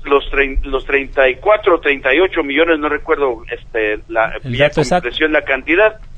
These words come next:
Speaker 1: sí, se los van a terminar de regresar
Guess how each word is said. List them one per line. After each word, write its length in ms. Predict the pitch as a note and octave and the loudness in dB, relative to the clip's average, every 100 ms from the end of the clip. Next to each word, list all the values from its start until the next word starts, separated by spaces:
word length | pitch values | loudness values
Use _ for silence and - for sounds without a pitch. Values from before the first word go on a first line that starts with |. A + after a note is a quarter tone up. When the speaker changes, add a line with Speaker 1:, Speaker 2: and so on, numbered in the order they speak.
| - - | -14 -4
Speaker 1:
sí, 200 | F#3 F#3 - | -2 -2 -4
se 100 | - | -2
los 180 | C#3+ C#3+ | 0 0
van 220 | F3+ A3 A3+ | 2 2 2
a 120 | F#3+ | 0
terminar 560 | E3+ D3 C#3+ D3 F#3+ | 0 0 -2 0 2
de 140 | E3+ D3 | 4 2
regresar 720 | C3 C3 A#2+ A#2+ - C#3+ A#2 | 4 2 0 -2 2 2 0